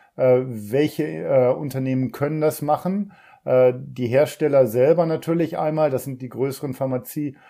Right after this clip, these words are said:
pharmazeutischen Unternehmen wie zum Beispiel Pfizer. Die haben dann wiederum Lizenz-, äh, äh, Nehmer, zum Teil auch gerade bei Oxford AstraZeneca in, äh, Ländern, ähm, des globalen Südens.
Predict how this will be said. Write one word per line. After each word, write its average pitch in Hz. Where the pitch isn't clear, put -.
pharmazeutischen 131
Unternehmen 131
wie 117
zum 117
Beispiel 113
Pfizer. 139
Die 151
haben 151
dann 135
wiederum 135
Lizenz-, 160
äh, 156
äh, 135
Nehmer, 160
zum 127
Teil 135
auch 139
gerade 123
bei 120
Oxford 135
AstraZeneca 131
in, 127
äh, 127
Ländern, 127
ähm, 117
des 110
globalen 117
Südens. 175